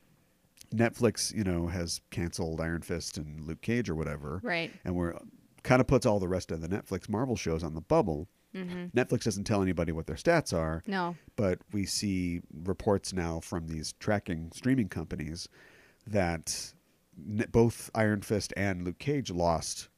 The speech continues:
Speaker 1: like, two-thirds of their audience from season one to season two.
Speaker 2: Which is huge.
Speaker 1: Yeah. Probably because the shows weren't any good. <laughs>
Speaker 2: Yeah.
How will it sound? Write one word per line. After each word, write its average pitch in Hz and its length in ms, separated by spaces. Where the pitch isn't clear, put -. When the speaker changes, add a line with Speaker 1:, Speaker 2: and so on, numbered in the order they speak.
Speaker 1:
like, 90 180
two-thirds 104 420
of 90 60
their 85 180
audience 82 480
from 82 520
season 87 300
one 80 140
to 82 60
season 80 280
two. 120 440
Speaker 2:
Which 185 280
is 160 120
huge. 160 480
Speaker 1:
Yeah. 82 240
Probably 92 280
because 117 600
the - 80
shows 101 260
weren't 151 200
any 214 120
good. 240 440
<laughs> - 100
Speaker 2:
Yeah. 202 300